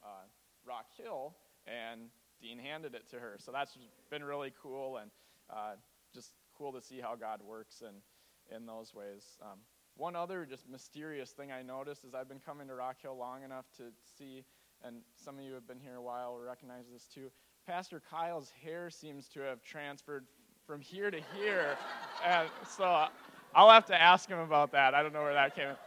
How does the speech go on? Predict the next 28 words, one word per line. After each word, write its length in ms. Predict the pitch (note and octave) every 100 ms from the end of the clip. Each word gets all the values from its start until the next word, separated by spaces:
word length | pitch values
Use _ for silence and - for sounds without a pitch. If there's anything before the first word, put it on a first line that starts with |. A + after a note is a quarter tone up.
| - - - - -
But, 360 | E3 D#3+ D#3 D3+
um, 260 | D3 C3+ C3+ - _ - - _ _ _ -
no, 220 | D3+ D3+
I'm 200 | C#3+ D#3+
just 180 | F3+ D#3+
really 280 | D#3+ D#3+ D3
excited 580 | D3 D3+ C3+ C#3 C3+ C3 -
for, 280 | D3 C#3 C3
uh, 220 | B2 C3 D3+ -
<laughs> 840 | - - - - - - - -
for 120 | C#3+
how 200 | C3 C3
God's 360 | B2 B2+ B2 A#2+
working 400 | B2+ B2+ C3 B2
right 340 | B2 C3+ B2
now 340 | A#2 A#2 A2+ A2
and, 80 | A#2 A#2+ - A#2+ A#2+
and, 220 | A#2 A#2
uh, 200 | G#2 A2+ - _ -
how 140 | C3
God 240 | B2 B2 A#2+
will 120 | A#2+
continue 400 | - A2 B2+ B2+
to 100 | A#2+
work 240 | A2+ A2+ A2+
through 160 | C3 B2
this 220 | A#2+ -
church. 560 | - A#2 A#2 A2+ -